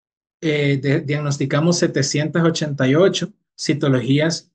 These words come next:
positivas. Eh, en este caso, aquí van incluidas todas citologías positivas,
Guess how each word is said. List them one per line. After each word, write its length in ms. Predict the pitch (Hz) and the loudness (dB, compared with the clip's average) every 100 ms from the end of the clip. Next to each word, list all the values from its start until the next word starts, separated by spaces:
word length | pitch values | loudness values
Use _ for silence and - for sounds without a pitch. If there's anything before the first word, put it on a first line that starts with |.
| - | -4
positivas. 880 | 139 - 113 170 165 104 - - _ _ _ _ _ _ _ | -4 -2 -2 4 6 4 -4 -16 _ _ _ _ _ _ _
Eh, 320 | 139 135 135 147 | -2 0 0 2
en 140 | 170 | 2
este 200 | 190 214 | 4 4
caso, 280 | 190 208 214 | 4 4 4
aquí 180 | - 185 | 4 4
van 340 | 185 190 175 - | 4 2 -2 -4
incluidas 600 | 156 143 151 190 202 - | -4 2 8 8 6 4
todas 340 | 175 151 135 | 4 4 2
citologías 460 | 139 139 131 160 165 | -2 -2 0 0 0
positivas, 880 | 175 - 143 139 170 180 170 - | -2 -2 -2 4 6 6 2 -4